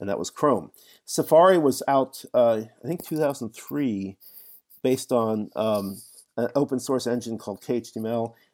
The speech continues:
They eventually forked that as WebKit. In some ways, they wanted to make a mini Mozilla that was an open source project for it.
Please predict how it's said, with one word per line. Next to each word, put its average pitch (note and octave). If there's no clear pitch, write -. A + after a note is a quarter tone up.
They C#3+
eventually D3+
forked C#3+
that B2
as A2
WebKit. B2+
In A2
some B2+
ways, A#2+
they A#2+
wanted A2+
to G#2
make A2
a G#2+
mini B2+
Mozilla A2+
that -
was -
an G#2
open G#2+
source G#2
project G#2
for A2
it. -